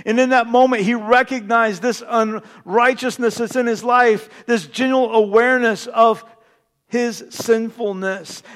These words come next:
And what he does when he comes face to face with that is he cries out these words, "Woe is me! I'm ruined! I'm undone!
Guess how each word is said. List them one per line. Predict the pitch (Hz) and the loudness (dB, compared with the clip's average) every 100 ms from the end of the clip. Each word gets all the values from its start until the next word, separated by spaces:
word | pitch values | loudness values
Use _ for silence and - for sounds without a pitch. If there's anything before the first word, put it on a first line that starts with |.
| - | -6
And | 214 214 220 | -2 -2 0
what | 233 220 | 0 0
he | 233 | -4
does | 180 240 254 247 196 | -2 2 2 2 0
when | 220 | -6
he | 208 | -2
comes | 240 233 220 | 0 0 0
face | - 233 226 | 0 2 0
to | 269 | -8
face | - 233 247 | -6 -4 -4
with | 240 | -2
that | 226 214 | 2 2
is | 208 | 2
he | 214 | -6
cries | 202 226 226 240 | -6 0 2 4
out | 226 214 | 4 2
these | 196 185 | 0 -2
words, | 220 240 226 | 4 4 4
"Woe | 156 185 277 302 294 269 | 0 6 10 12 10 8
is | 240 185 | 0 -4
me! | 247 277 311 320 262 208 _ _ _ _ _ _ _ _ _ _ - | -4 -2 0 -2 -4 -10 _ _ _ _ _ _ _ _ _ _ -4
I'm | 262 269 254 | 2 2 2
ruined! | 254 359 349 349 302 214 - _ _ _ _ _ _ _ _ _ _ _ _ _ _ _ _ _ _ _ _ _ _ _ | 4 6 8 8 6 0 -14 _ _ _ _ _ _ _ _ _ _ _ _ _ _ _ _ _ _ _ _ _ _ _
I'm | - 254 | -10 -4
undone! | 240 233 196 220 247 277 247 208 | 0 -2 0 2 2 0 -4 -10